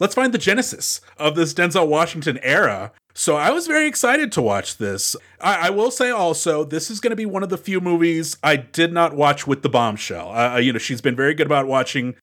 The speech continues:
everything beforehand. You know, she wants to get a sense of these episodes, or these movies before the episodes. But she had heard, or, or in her research, she found out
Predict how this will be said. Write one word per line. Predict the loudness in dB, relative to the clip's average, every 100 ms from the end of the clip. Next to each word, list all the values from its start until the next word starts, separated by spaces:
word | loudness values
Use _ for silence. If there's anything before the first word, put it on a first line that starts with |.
| -2
everything | 0 2 2 0 0
beforehand. | -4 -2 2 2 2 -2
You | -4
know, | -6
she | -4
wants | -4 -2
to |
get | -4
a |
sense | -2 -6
of | -2
these | 0 0
episodes, | -2 0 2 2 0 -2
or | 0
these | 0 0
movies | -2 -2
before | -4 -2 0
the | 0 -2
episodes. | -4 -4 -4 -4 -8 -14 -20 -20 _ _
But | 0 0
she | 0 0
had | 0 -2 -6
heard, | 0 2 4
or, | 2 4
or | 2 4 4
in | 2
her | 0
research, | 0 -2 -2 -4
she | -4 -2
found | 2 2 4
out | 2 0